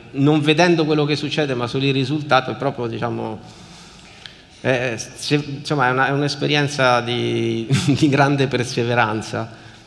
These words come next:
E, e in, e, diciamo, in que-, quell'anno lì è stato l'anno in cui Matteo arrivò in semifinale agli U S Open, appunto, per cui mi ricordo che io facevo ste telefonate mentre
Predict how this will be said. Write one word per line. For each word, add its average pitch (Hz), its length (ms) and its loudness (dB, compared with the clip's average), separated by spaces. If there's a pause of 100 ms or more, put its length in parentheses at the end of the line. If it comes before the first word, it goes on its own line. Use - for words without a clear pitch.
(240)
E, 110 1400 -2
e 151 80 2
in, 208 240 0
e, 170 300 0
diciamo, 143 440 0
in 147 180 0
que-, 151 180 0
quell'anno 151 400 4
lì 147 140 2
è 139 80 2
stato 123 280 0
l'anno 131 200 0
in 113 100 -6
cui 131 100 -4
Matteo 123 360 -2
arrivò 113 280 0
in 113 100 -2
semifinale 113 880 -2
agli 110 260 -4
U 110 140 0
S 104 100 -6
Open, 98 320 -6
appunto, 98 400 -8
per 110 140 -6
cui 147 100 -4
mi 123 100 0
ricordo 110 300 -2
che 104 60 -8
io 120 80 -6
facevo 107 360 -6
ste 107 200 -8
telefonate 113 680 0 (680)
mentre 113 640 0